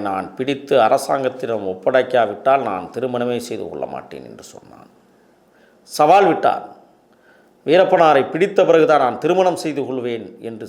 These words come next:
சத்தியம் செய்தார். இந்த தகவல் வீரப்பனாருக்கு தெரிய வருகிறது. வீரப்பனார், "ஓ, அப்படியா, பார்த்து கொள்ளலாம்" என்று நாட்கள் பல கடந்தது. ஆயிரத்தி தொள்ளாயிரத்தி தொண்ணூற்றி மூன்றுகளில்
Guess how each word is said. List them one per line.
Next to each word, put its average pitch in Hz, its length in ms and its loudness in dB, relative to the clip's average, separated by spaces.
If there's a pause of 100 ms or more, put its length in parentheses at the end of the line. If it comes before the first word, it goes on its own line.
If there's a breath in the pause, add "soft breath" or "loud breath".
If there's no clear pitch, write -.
சத்தியம் - 440 -8
செய்தார். - 360 -12 (320)
இந்த 120 260 -4 (100)
தகவல் 127 420 0 (360)
வீரப்பனாருக்கு 98 760 -4 (1200)
தெரிய 80 300 -8
வருகிறது. - 420 -18 (1700 soft breath)
வீரப்பனார், 101 540 -4 (140)
"ஓ, 101 80 -2 (100)
அப்படியா, 76 480 -6 (760 loud breath)
பார்த்து - 280 0
கொள்ளலாம்" - 420 -12 (1400 soft breath)
என்று 98 240 -8
நாட்கள் 101 480 -8
பல 80 120 -8 (100)
கடந்தது. 69 440 -12 (360 soft breath)
ஆயிரத்தி 180 420 2
தொள்ளாயிரத்தி 139 560 2
தொண்ணூற்றி 143 420 -6
மூன்றுகளில் 110 560 -6